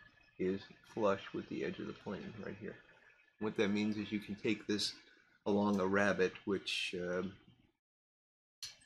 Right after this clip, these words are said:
you imagine the edge of a board and you got a notch in it, so that it maybe, uh, fits in with another board or something like that. It's a little notch in the edge of a board.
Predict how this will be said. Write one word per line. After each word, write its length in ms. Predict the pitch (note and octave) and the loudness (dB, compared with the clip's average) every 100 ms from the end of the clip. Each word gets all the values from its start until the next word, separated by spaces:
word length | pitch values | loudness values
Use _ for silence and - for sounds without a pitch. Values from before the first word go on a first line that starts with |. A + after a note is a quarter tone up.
| _ _ _ _ - | _ _ _ _ 0
you 100 | G#2+ | 2
imagine 380 | G#2+ G#2 G#2+ | 4 4 2
the 140 | G2+ G#2 | 2 2
edge 160 | G2+ | 2
of 100 | G#2+ | 0
a 60 | G2 | -2
board 480 | F#2+ G2 G#2 A2 G#2+ - - - | -4 0 2 0 -4 -16 -20 -10
and 100 | G#2 | -6
you 60 | F#2 | -4
got 140 | F2+ | -4
a 140 | E2+ F#2+ | -6 -4
notch 340 | G2 G2 - | -4 -6 -6
in 80 | C3 | -4
it, 120 | - - - _ _ _ _ _ _ | -6 -10 -20 _ _ _ _ _ _
so 140 | - G2 | -4 -2
that 180 | F2+ F#2 | 0 -4
it 80 | - _ _ - - | -8 _ _ -20 -6
maybe, 360 | G#2 G2+ F#2+ - - _ _ _ _ _ G2 | -2 -2 -4 -10 -20 _ _ _ _ _ -4
uh, 380 | F#2+ F#2 F2 F2+ - _ _ _ _ _ _ _ _ _ _ _ _ - | -2 0 -4 -6 -12 _ _ _ _ _ _ _ _ _ _ _ _ -4
fits 220 | G2 - | -2 0
in 160 | G2 | 0
with 120 | F#2 G2+ | 0 -2
another 260 | F#2 F2+ | -2 -4
board 440 | F2 F2+ F2+ F#2 F2+ | -4 -4 -2 0 -2
or 60 | |
something 300 | F2 F#2 - | -6 -8 -8
like 180 | A2+ A#2+ | -8 -6
that. 120 | D#3+ | -8
It's 140 | C#3+ - | -6 -2
a 60 | |
little 160 | D#3 - - - | -2 -2 -20 -10
notch 360 | G#2+ G2 F#2 - | -2 0 0 -4
in 100 | - | -6
the 80 | - | -6
edge 80 | |
of 100 | - | -6
a 60 | - - | -8 -6
board. 180 | G1+ | -8